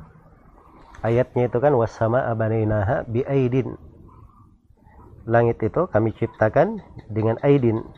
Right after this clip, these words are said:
Aidin itu bukan jamak dari yadun.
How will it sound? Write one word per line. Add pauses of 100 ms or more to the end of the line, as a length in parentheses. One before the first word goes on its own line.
(1080)
Aidin
itu
bukan
jamak
dari
yadun.